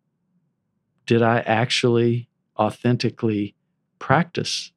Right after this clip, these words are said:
this by watching pretty much every action and choice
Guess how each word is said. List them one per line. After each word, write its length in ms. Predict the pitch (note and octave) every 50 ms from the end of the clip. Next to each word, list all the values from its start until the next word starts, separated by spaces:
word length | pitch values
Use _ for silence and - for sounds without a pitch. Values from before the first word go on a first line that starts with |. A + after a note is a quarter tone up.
| _ _
this 540 | F2+ F2+ F2+ F2 F2 F#2 - - - - - - _ _ _ _ _ _ _ _ _
by 560 | A2 G#2 A2+ A2 G#2+ G#2 G#2 G#2+ G#2 G#2+ A2 - _ _ _ _
watching 800 | G#2 G#2 G#2 G#2+ G#2 A#2 B2 - - B2+ A#2+ A#2+ B2 A#2+ A#2+ A#2+ - _ _ _ _ _ _ _ _ _ _ _
pretty 240 | - - F3+ G3 G#3
much 280 | F3 D#3+ D3 C#3+ - -
every 380 | - B2 B2+ C3 D3+ D3+ -
action 460 | - A#2+ A#2+ A#2+ A#2 - - B2+ A#2+
and 120 | A#2+ A#2 A2+
choice 480 | - C#3 E3 G3 F3 - - - -